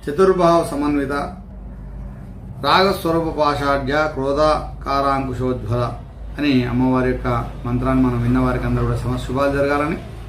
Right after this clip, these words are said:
ఆ లక్ష్మీ అమ్మవారి అనుగ్రహం అందరూ సంపూర్ణంగా ఉండాలని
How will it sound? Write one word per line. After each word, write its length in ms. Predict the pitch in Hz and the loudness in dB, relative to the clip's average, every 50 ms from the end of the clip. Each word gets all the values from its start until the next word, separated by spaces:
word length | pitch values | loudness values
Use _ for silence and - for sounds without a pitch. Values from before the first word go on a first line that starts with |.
| - - - - - - 139 | -12 -12 -12 -12 -4 0 2
ఆ 140 | 147 147 | 4 4
లక్ష్మీ 460 | 143 139 143 139 - - 190 196 190 180 | 4 2 0 -2 -2 -2 0 2 4 4
అమ్మవారి 560 | 170 156 151 147 147 143 139 139 139 131 - - - - - - - 135 | 4 2 2 0 0 0 0 0 -2 -4 -8 -12 -14 -16 -16 -12 -6 -4
అనుగ్రహం 300 | 143 147 147 151 147 139 | -4 -2 -2 -2 0 0
అందరూ 260 | 131 131 131 127 127 | 0 0 0 0 -2
సంపూర్ణంగా 500 | 127 123 120 120 120 127 123 123 123 120 | -2 -2 -4 -2 -2 -2 -2 -2 0 0
ఉండాలని 380 | 120 117 117 117 120 127 139 | 0 0 0 0 0 0 -2